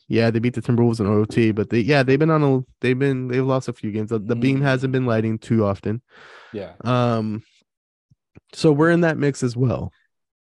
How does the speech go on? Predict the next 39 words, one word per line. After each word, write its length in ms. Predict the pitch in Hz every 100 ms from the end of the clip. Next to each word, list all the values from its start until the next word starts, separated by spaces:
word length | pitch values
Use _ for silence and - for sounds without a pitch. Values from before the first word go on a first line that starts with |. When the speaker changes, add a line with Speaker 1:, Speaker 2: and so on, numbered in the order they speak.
| _ - - - - _ _ _ _ _ _
Speaker 1:
So 800 | - - 160 147 143 143 131 - _ _ _ _ _ - _ _
maybe 260 | 135 147 147
we 100 | 147
should 160 | 147
just 220 | 131 143 -
be 80 |
looking 420 | 147 139 139 139 143
after 220 | 143 143
the 60 |
Kings, 240 | 143 180 175
but 100 | 131
I 80 | 156
would 120 | 165
say 100 | 190
the 100 | 143
Clippers 440 | - 156 175 160
have 120 | 143
played 240 | - 131 120
well 260 | 107 113
enough 300 | 135 135 135
in 80 | 110
these 220 | 101 107
l-, 100 | 107 107
last 320 | 101 110 113
five 220 | 113 107
games 300 | 101 98 98
that 100 | 95
I 120 | 90
should 200 | 101 -
say 300 | - 95 87 - - - - -
that 140 | 107
you 260 | 104 127 113
are 140 | 107
chasing 460 | 107 - 113 - 113
the 80 | 98
Grizzlies 540 | 110 104 98 95 92
as 140 | 87 92
well. 300 | 82 67 -
You're 160 | -